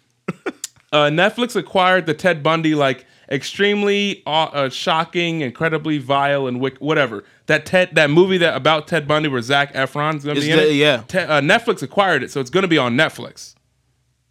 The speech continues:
Speaker 1: Yeah.
Speaker 2: Hey.
Speaker 1: Now, my wife and I and another friend, we're going through the, the Netflix
Speaker 2: The Ted Bun-, the,
Speaker 1: series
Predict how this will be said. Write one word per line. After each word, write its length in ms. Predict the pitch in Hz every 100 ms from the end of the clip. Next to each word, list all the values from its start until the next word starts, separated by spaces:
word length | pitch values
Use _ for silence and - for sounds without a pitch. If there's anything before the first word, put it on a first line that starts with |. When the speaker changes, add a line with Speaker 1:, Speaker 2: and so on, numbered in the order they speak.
| _ _ _
Speaker 1:
Yeah. 260 | 131 151 - _ _ _
Speaker 2:
Hey. 320 | 165 156 120 151
Speaker 1:
Now, 380 | 160 147 127 - _ -
my 220 | 156 170
wife 320 | 185 220 220
and 100 | 196
I 180 | 160 156
and 200 | 160 165
another 260 | 160 160
friend, 340 | 147 196 175 135
we're 120 | 156
going 300 | 147 175 175
through 340 | 160 175 160 139
the, 300 | 131 123 104 _ _
the 200 | 139 139
Netflix 760 | 131 165 175 165 147 - - -
Speaker 2:
The 80 | -
Ted 220 | 135 160 135
Bun-, 100 | 147
the, 60 | 175
Speaker 1:
series 320 | 151 147 139